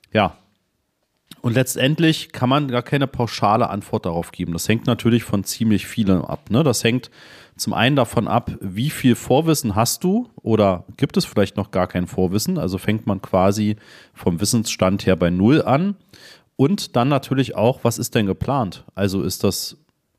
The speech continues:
extrem umfangreich, was die ganzen Kampagnen angeht? Also sind das,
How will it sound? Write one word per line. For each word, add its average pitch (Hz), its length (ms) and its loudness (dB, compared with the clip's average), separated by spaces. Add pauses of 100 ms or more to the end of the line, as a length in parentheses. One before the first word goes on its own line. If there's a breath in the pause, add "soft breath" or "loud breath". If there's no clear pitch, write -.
(240)
extrem 98 540 0
umfangreich, 143 840 2
was 123 180 -2
die 123 120 -6
ganzen 123 260 -4
Kampagnen 113 540 0
angeht? 110 520 -2
Also 85 200 -2
sind 90 240 -2
das, 90 260 0